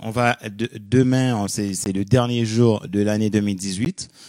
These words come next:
et on pa-, on va passer à l'année deux mille dix-neuf. Donc déjà, ce qui est, ce qui est, ce que moi je peux, je conseille, c'est de v-, déjà prendre, euh, une feuille, de nommer, nommer ce que, ce qu'on avait dit,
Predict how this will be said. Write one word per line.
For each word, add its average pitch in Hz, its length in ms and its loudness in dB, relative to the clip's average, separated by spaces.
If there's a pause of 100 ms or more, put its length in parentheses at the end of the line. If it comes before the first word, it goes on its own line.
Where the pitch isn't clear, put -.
(560)
et 117 160 4
on 117 100 4
pa-, 107 200 -2
on 107 40 -4
va 101 140 0
passer 104 320 -2
à 107 80 2
l'année 101 260 -2
deux 98 60 -4
mille 95 160 -2
dix-neuf. 87 420 -6 (360)
Donc 113 260 -2
déjà, 139 320 6
ce - 120 0
qui 131 180 4
est, 120 160 4
ce - 120 0
qui 113 160 -4
est, 107 140 -2
ce - 120 0
que 113 140 0
moi 107 200 0
je 101 100 -2
peux, - 220 -8
je 95 160 -6
conseille, 143 360 -4
c'est 110 160 -6
de 107 120 -4
v-, 107 260 -4
déjà 101 340 0
prendre, 110 420 -6 (540)
euh, 85 400 -4 (300)
une 123 140 0
feuille, 104 360 2 (140)
de 98 100 -4
nommer, 107 540 4 (360)
nommer 117 380 -2
ce - 220 -8
que, 101 400 -4
ce - 160 -10
qu'on 123 180 -4
avait 107 300 -2
dit, 104 460 -8